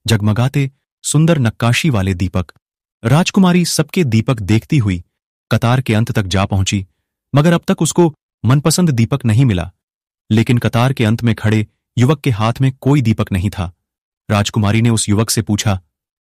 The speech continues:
"आप अपने साथ दीपक नहीं लाए?" युवक ने दाएं-बाएं देखा, थोड़ी सी गीली मिट्टी उठाकर एक गोला बनाया और फिर उसे बाएं हाथ में लेकर उसने अपने दाएं कुहनी से दबा दिया।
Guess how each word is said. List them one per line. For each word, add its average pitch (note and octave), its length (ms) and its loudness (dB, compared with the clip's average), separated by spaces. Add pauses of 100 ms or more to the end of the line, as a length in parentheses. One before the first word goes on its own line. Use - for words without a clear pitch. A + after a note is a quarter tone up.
(120)
"आप C3 160 0
अपने C#3+ 200 0
साथ C3 220 0 (380)
दीपक G#2+ 280 0
नहीं G#2+ 180 2
लाए?" D#3+ 240 0 (220)
युवक D#3+ 320 2
ने E3+ 140 4
दाएं-बाएं G#2+ 640 2
देखा, F2 480 -6 (1000)
थोड़ी B2 240 2
सी A2 180 -2
गीली G#2 340 0
मिट्टी G2 340 -2
उठाकर F#2 640 -2 (600)
एक C3+ 220 2
गोला G#2 280 2
बनाया E2+ 520 -2 (800)
और G3 240 0
फिर A#2+ 140 0
उसे A2 260 0
बाएं F#2+ 340 2
हाथ G2+ 240 0 (100)
में F#2+ 100 2
लेकर A2 440 0 (760)
उसने D#3 280 2
अपने C#3 300 0
दाएं G#2 340 0
कुहनी G2 340 0
से C3+ 280 -2 (240)
दबा F#2+ 300 0
दिया। E2 380 -6